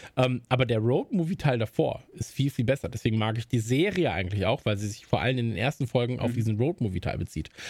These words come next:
Speaker 1: Ähm, und was du noch meintest, jetzt sowas wie, ähm, ich weiß, was du letzten Sommer getan hast und so weiter und so fort,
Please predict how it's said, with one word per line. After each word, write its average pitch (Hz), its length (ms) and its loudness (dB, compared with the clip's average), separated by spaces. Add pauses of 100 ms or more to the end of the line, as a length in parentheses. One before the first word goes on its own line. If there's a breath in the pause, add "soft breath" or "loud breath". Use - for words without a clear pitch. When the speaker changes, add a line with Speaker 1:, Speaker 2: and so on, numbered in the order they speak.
(220 loud breath)
Speaker 1:
Ähm, 131 380 2 (340 loud breath)
und 135 100 2
was 147 140 2
du 143 80 0
noch 147 220 0
meintest, 175 400 0
jetzt 156 180 0
sowas 151 320 0
wie, 131 220 0
ähm, 117 600 0
ich 117 80 -2
weiß, 135 140 2
was 131 100 -4
du 139 80 2
letzten 120 200 -2
Sommer 110 160 0
getan 170 260 0
hast 180 100 -4
und 170 60 -2
so 151 80 -2
weiter 143 160 0
und 139 80 -2
so 139 60 -4
fort, - 260 -2